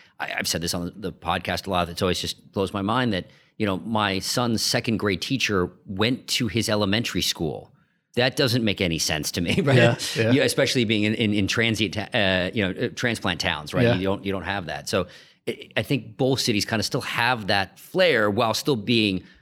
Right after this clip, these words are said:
Speaker 1: growth oriented, getting bigger, all the, the, the scale that comes with that. And I think that's an unheralded power to both, uh, the entire region.
Speaker 2: Absolutely. And, and to me, that's a big benefit, like you said.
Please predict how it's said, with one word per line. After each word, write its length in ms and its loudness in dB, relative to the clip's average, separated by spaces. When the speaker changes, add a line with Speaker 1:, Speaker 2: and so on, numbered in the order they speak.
Speaker 1:
growth 280 2
oriented, 840 2
getting 280 2
bigger, 380 2
all 220 0
the, 180 0
the, 120 -6
the 240 -2
scale 400 0
that 120 -4
comes 300 -6
with 180 0
that. 100 -4
And 100 -6
I 20 -6
think 120 -4
that's 220 -6
an 140 -2
unheralded 960 2
power 380 0
to 200 -8
both, 460 -4
uh, 120 -2
the 120 -2
entire 320 0
region. 420 -4
Speaker 2:
Absolutely. 560 0
And, 160 4
and 220 4
to 100 4
me, 180 8
that's 240 6
a 40 4
big 180 4
benefit, 320 2
like 180 -2
you 80 -2
said. 260 -2